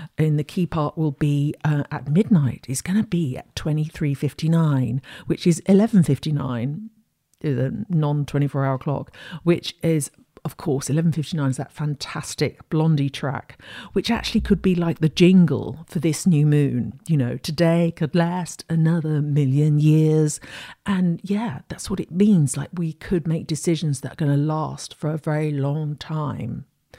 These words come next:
They're not gonna d-, a decision for what's happening, what ha-, I'm having for tea. It's actually beyond that and beyond our actual personal lives.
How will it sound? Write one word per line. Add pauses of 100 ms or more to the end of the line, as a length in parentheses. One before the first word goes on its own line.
(180)
They're
not
gonna
d-,
a
decision
for (220)
what's
happening,
what
ha-,
I'm
having
for
tea. (420)
It's
actually (880)
beyond
that
and
beyond (380)
our
actual
personal
lives.